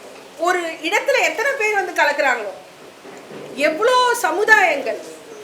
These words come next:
எவ்வளோ மதங்கள், எவ்வளோ ஆட்கள் வந்து கலக்குறாங்களோ, அந்த மொழி அதுக்கேத்த மாதிரி மாறும். கிரியோல், அதான் கிரியோல். ரொம்ப அழகா இருக்கும் அது. ஒரு மொழி புதுமையை ஏற்றுக்கொள்கிறதுனா அதுக்கு பேரு கிரியோல்.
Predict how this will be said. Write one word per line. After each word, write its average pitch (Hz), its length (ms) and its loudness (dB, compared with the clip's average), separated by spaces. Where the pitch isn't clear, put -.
எவ்வளோ 403 500 6
மதங்கள், 359 640 6
எவ்வளோ 294 440 0
ஆட்கள் 427 460 6
வந்து 381 320 -2
கலக்குறாங்களோ, 320 480 2
அந்த 370 300 2
மொழி 381 280 2
அதுக்கேத்த 427 580 2
மாதிரி 440 260 2
மாறும். 320 420 4
கிரியோல், 392 300 4
அதான் 311 320 -2
கிரியோல். 294 320 -2
ரொம்ப 403 260 2
அழகா 494 320 6
இருக்கும் 415 220 2
அது. 254 180 0
ஒரு 269 160 4
மொழி 427 420 4
புதுமையை 480 580 4
ஏற்றுக்கொள்கிறதுனா 349 800 0
அதுக்கு 370 340 2
பேரு 466 140 0
கிரியோல். 311 360 0